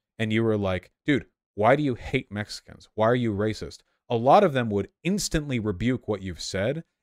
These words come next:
and start talking about how, like, they're a drain on our system, or they're taking the jobs, or, like, it just doesn't work that way, or they need to follow the law.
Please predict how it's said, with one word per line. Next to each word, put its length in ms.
and 120
start 360
talking 400
about 260
how, 240
like, 300
they're 400
a 80
drain 420
on 100
our 120
system, 680
or 280
they're 160
taking 540
the 100
jobs, 460
or, 120
like, 180
it 60
just 180
doesn't 280
work 260
that 220
way, 200
or 120
they 100
need 160
to 60
follow 340
the 80
law. 560